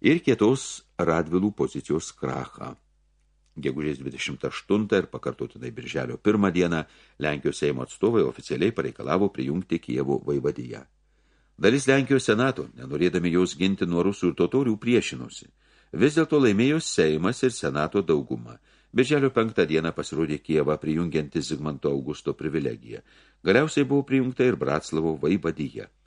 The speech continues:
Siekiant labiau įteisinti visus šiuos aktus, kai kuriuose iš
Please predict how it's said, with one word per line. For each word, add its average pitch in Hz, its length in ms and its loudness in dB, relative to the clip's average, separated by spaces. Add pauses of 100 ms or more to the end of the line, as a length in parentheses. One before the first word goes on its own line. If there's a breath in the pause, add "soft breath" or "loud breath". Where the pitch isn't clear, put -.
(200 soft breath)
Siekiant 85 480 2
labiau 73 240 2
įteisinti 71 560 -4
visus 65 280 -8
šiuos 80 280 -2
aktus, - 400 -2
kai - 160 -10
kuriuose - 560 -6
iš 65 180 -4